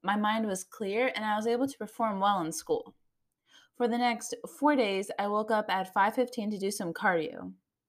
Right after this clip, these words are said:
I didn't want to play basketball for two reasons. One, it was super early, and I didn't want to wake up my neighbors. And two,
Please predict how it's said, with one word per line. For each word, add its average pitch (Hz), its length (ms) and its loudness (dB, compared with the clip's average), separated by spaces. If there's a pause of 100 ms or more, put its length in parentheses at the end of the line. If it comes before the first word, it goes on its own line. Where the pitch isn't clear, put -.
(420)
I 233 120 0
didn't 311 240 6
want 302 180 4
to 294 40 -8
play 294 120 4
basketball 196 560 4
for 196 140 -8
two 220 240 0
reasons. 170 640 -2 (340)
One, 247 400 4
it 277 160 0
was 196 260 -2
super 233 400 0
early, 185 280 2
and 185 100 -2
I 180 40 -2
didn't 196 160 -2
want 190 120 -2
to 180 40 -2
wake 180 200 2
up 180 140 2
my 165 100 0
neighbors. 175 680 -2 (560)
And 196 340 -2
two, 262 380 4